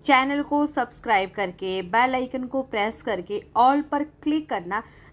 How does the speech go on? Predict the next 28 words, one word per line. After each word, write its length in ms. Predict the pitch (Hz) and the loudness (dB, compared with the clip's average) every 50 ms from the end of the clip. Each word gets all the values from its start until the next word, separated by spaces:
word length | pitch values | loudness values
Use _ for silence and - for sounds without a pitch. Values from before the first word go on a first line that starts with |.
| - - | 0 2
ताकि 500 | 285 285 302 320 302 - 247 208 202 202 | 4 4 4 4 0 -4 -8 -10 -8 -2
हर 220 | 208 240 240 254 | 0 2 2 2
एक 160 | 269 262 - | 2 2 2
अपडेट 440 | 214 175 156 156 - 214 233 226 - | 0 -2 -2 -2 -4 -4 -2 0 2
आप 240 | 208 196 185 - - - | 2 2 2 0 -4 -6
तक 120 | 214 226 226 - | -6 -6 -2 -2
टाइम 260 | 196 160 160 151 160 | -2 -2 -2 -4 -4
पर 180 | 156 214 240 247 | -2 -2 -2 -2
पहुंच 340 | 240 220 190 185 180 160 | -2 -4 -4 -2 -2 -4
जाए। 240 | 151 156 - - 156 - - - - - - - 180 | -4 -4 -6 -8 -10 -12 -18 -20 -20 -20 -18 -18 0
बाकी 420 | 170 202 208 214 - - 302 339 | 4 4 4 4 2 0 0 0
इस 140 | 359 - - | 0 -2 -4
अपडेट 460 | - - 208 196 180 180 240 269 - | -2 -2 -2 -2 -2 -4 -8 -8 -6
के 100 | - 285 | -8 -8
अलावा 540 | 247 - 196 202 196 185 175 175 160 185 214 | -10 -6 -4 0 2 4 4 4 4 4 2
और 380 | 202 - - 208 208 220 226 220 | 2 2 0 2 4 4 2 2
भी 140 | 214 277 | -2 -4
काफ़ी 320 | 269 - 233 208 - - 254 | 0 0 0 0 0 -4 -6
सारे 320 | 240 247 214 202 202 208 | -2 0 0 0 0 -2
डिपार्टमेंट 640 | 190 202 196 - - 180 170 156 175 185 185 185 175 | -4 -6 -4 0 0 2 2 0 -2 -6 -6 -6 -4
हैं 180 | 214 202 214 226 | -2 0 0 0
जिनकी 360 | 196 214 196 190 - 220 220 | 0 -2 -4 -4 -8 -10 -8
वैकेंसीज 540 | 202 214 208 202 175 165 170 185 226 208 - | -8 -6 -4 -4 -4 -4 -4 -6 -8 -6 2
आउट 320 | - 190 180 175 170 165 | 4 4 4 4 2 -2
की 220 | - - 208 226 | -6 -10 -10 -10
जा 260 | 208 180 202 180 160 160 | -6 0 2 4 4 4
चुकी 420 | 156 - 165 151 147 151 156 160 | 2 -4 -10 -6 -2 -2 -2 0
हैं। 140 | 170 151 | -2 -4